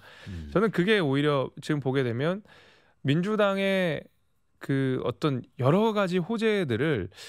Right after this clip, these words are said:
Speaker 2: 이재명 대표의 친명 체제를 강-, 친정 체제를 강화하는 방식으로 좀 활용하고 있다. 제가 아까 말씀드린 대로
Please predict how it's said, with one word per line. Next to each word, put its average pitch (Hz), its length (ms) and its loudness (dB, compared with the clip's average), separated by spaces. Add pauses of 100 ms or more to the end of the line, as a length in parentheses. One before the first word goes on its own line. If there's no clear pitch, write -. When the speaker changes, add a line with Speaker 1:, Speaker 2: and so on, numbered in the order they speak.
(180)
Speaker 2:
이재명 240 340 -2
대표의 240 300 -4
친명 285 320 -2
체제를 254 320 0
강-, 135 340 -2
친정 254 400 0
체제를 214 320 0
강화하는 180 500 0
방식으로 139 440 -2
좀 110 120 -4
활용하고 143 380 -2
있다. 85 400 -4
제가 131 200 2
아까 123 140 -2
말씀드린 117 460 -2
대로 107 260 0